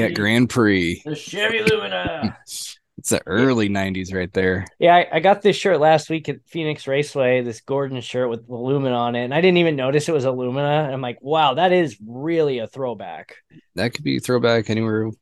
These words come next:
Speaker 2: between, what, about ninety-two and ninety-six?
Speaker 1: Well, the Lumina was used from
Speaker 2: I forget when
Speaker 1: eighty-nine,
Speaker 2: they
Speaker 1: eighty-nine to ninety-four was the Lumina. They switched to the Monte Carlo for the ninety-five season.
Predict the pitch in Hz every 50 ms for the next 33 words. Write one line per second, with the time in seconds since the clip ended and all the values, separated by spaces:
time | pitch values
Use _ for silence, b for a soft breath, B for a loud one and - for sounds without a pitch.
0 | _ 123 - 113 - - 98 98 98 98 92 90 92 87 - - 95 98 98 104
1 | 101 98 92 - - - 110 110 110 110 107 95 92 90 92 95 101 98 95 95
2 | 92 87 90 90 - - - - - - 107 165 247 - - - - - - -
3 | - - - - - _ _ _ _ _ _ _ _ _ _ _ _ - - -
4 | _ - 175 185 190 202 175 170 165 160 160 185 233 247 233 220 196 180 160 156
5 | 131 147 147 147 - - 180 185 170 - - 147 131 110 165 165 131 135 - -
6 | - 143 113 110 107 107 107 110 101 _ _ - 185 190 214 196 196 185 175 170
7 | 170 165 151 139 135 139 135 127 110 - - 123 113 107 104 101 101 - 113 113
8 | 113 107 107 104 101 95 87 98 - 135 135 - - 151 151 - - 143 131 127
9 | 123 123 117 110 - - 120 117 113 110 104 - 123 113 110 110 107 104 98 90
10 | - 113 107 104 98 90 - - 113 95 73 - 73 78 85